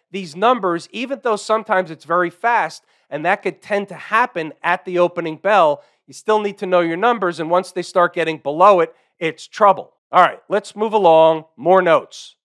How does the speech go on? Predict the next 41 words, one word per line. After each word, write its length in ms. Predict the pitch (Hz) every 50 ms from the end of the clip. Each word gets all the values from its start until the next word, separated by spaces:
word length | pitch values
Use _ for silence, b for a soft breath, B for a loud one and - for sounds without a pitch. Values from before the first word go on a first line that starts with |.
| _ -
By 80 | - 123
nine 220 | 143 165 170 170
thirty-five, 680 | 165 - 170 160 147 135 - 180 185 190 190 185 170 151
there's 180 | 165 165 156
your 80 | 143 143
four 220 | - 170 165 160
sixty-nine 640 | 160 - 170 160 - - 160 160 156 151 143 135 131
fifty. 420 | _ - 185 185 180 - - 165
We 160 | 160 151 151 147
already 200 | 151 143 127 110
saw 280 | - - 165 156 160
that. 360 | 147 151 151 147 143 - _ _ _ _ _ -
Four 140 | 196 196 190
sixty-nine 680 | - 208 185 - - - 156 147 143 151 170 175 180 170
is 140 | 156 131
the 100 | 131 131
next 300 | 123 127 151 170 - -
spot 300 | - - - 165 160 160
if 140 | 156 151 -
they 100 | - 131
fall 420 | 127 _ - 175 175 175 175 170 160
and 100 | 156 151
conduct 400 | - 165 147 135 156 156 151 -
a 60 | 135
further 480 | - _ - 156 165 175 190 190 190 185
shakeout 440 | - - 190 185 180 - 180 175 175
operation. 760 | 175 175 175 175 170 170 175 170 170 - - 180 175 170 - _ _ _ _ _
Closing 340 | - 170 170 156 151 160 -
candles 400 | - 180 175 185 165 165 156 139
above 300 | 151 - 170 165 156 160
four 200 | - 156 147 143
seventy 580 | - - - 226 226 202 202 185 175 180 170
is 140 | 156 151 139
the 160 | 139 151 151
other 200 | 143 139 123 117
side. 460 | - - - 170 160 143 113 87 82 _ _ _ _ _ _ -
Now 100 | 151 156
watch 300 | 196 226 247 - - -
this 260 | 214 202 190 - -
real 200 | 139 147 135 120
quick. 440 | - - 147 123 101 80 _ _